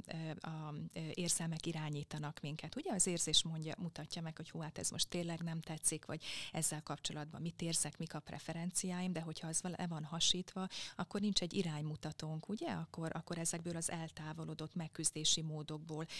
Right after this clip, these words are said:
próbálunk valahogy navigálni, és hogy, hogy azok nincs, a, akkor a s-, a valós szükségleteink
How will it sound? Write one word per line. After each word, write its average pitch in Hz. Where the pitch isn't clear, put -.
próbálunk 156
valahogy 151
navigálni, 185
és 160
hogy, 156
hogy 170
azok 160
nincs, 165
a, 160
akkor 165
a 160
s-, -
a 160
valós 170
szükségleteink 151